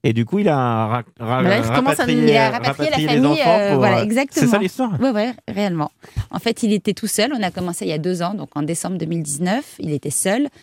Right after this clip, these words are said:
Speaker 3: Euh, il faisait ça par passion, euh, en plus de son activité, euh, parce qu'il était professeur de psychologie. Et il pratiquait la céramique, euh, voilà, le week-end, dès qu'il avait du temps libre.
Speaker 1: Mais ils arrivent à suivre, là, la demande ?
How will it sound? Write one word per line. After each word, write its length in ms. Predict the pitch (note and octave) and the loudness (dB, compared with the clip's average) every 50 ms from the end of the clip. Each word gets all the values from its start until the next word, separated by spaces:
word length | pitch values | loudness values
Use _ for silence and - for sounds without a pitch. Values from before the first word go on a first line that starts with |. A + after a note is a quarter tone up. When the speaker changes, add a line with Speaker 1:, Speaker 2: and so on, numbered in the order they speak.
| _ _ _ _ - | _ _ _ _ -6
Speaker 3:
Euh, 200 | E3+ E3 D#3 D3+ | -4 -4 -2 -2
il 140 | D#3+ F3+ D3 | -2 -4 -6
faisait 300 | - - F#3+ E3+ F3+ F3 | -4 -4 -4 -2 -2 -2
ça 200 | - - F#3 F#3 | -2 -2 -2 -2
par 160 | - D#3+ - | -4 -6 -8
passion, 560 | - F3 E3+ - - - G3+ G#3 G3+ G3 F#3 | -6 -6 -6 -6 -6 -6 -6 -6 -6 -6 -6
euh, 160 | E3 D3+ C#3 C3+ - | -6 -6 -6 -8 -8
en 80 | - F#3 | -8 -8
plus 300 | - - - A#3 A3 F#3 | -6 -4 -4 -4 -2 -4
de 80 | F3+ | -6
son 160 | D#3+ - F#3+ E3+ | -6 -4 -4 -6
activité, 600 | D#3 - - - F3+ D#3 E3 C#3+ _ F#3 F#3+ F#3+ | -6 -6 -8 -8 -10 -8 -10 -6 _ -4 -4 -4
euh, 60 | D#3+ D3+ | -4 -8
parce 120 | C#3 - | -12 -14
qu'il 140 | - - C#3 | -14 -12 -12
était 160 | D3 - D3+ | -10 -10 -10
professeur 500 | C#3+ _ - C#3 - - D#3+ C#3 - D#3 | -12 _ -14 -14 -12 -12 -12 -10 -8 -8
de 120 | D#3 D#3 C#3+ | -6 -8 -8
psychologie. 640 | C#3 - - - E3+ E3 E3 E3 D3 F3 A#3 D#4+ - - - _ _ _ _ _ _ _ _ - | -10 -12 -10 -8 -8 -6 -6 -6 -6 -6 -6 -6 -8 -14 -20 _ _ _ _ _ _ _ _ -6
Et 80 | - | -6
il 60 | F#3+ F#3+ | -6 -6
pratiquait 360 | - - D#3 - - - E3+ | -6 -10 -14 -12 -10 -8 -8
la 80 | D#3 C#3+ | -8 -8
céramique, 540 | - - D3+ D3 D3 C3+ C#3 D#3 D#3+ - - | -8 -10 -10 -10 -8 -8 -8 -8 -8 -8 -10
euh, 80 | C3+ C3 | -12 -12
voilà, 240 | - - - C#3+ | -12 -12 -10 -10
le 80 | E3 C#3+ | -10 -10
week-end, 360 | C3 C3 C3 - - C3+ D#3 D3 | -10 -12 -14 -12 -10 -10 -8 -8
dès 200 | C#3+ C3+ C#3+ C#3 | -8 -10 -10 -10
qu'il 120 | - E3 | -8 -8
avait 140 | D#3+ D3+ D#3 | -8 -8 -8
du 140 | D3+ C#3+ C#3+ | -10 -10 -8
temps 120 | - D3 D3 | -6 -4 -4
libre. 220 | D#3+ F#3 A3+ A#3 | -2 0 0 0
Speaker 1:
Mais 60 | - | 0
ils 80 | F2 G2+ | 0 0
arrivent 160 | F#2+ F#2 F#2 | -2 -2 -2
à 80 | G2+ A2 | -2 -4
suivre, 240 | - - D#4+ D4 A3+ | -2 -4 -4 -2 0
là, 120 | D3 A#2+ | 0 0
la 100 | A#2+ B2 | 0 -2
demande ? 260 | B2+ D3 G#3 D4 D4 | -2 -2 -4 -6 -8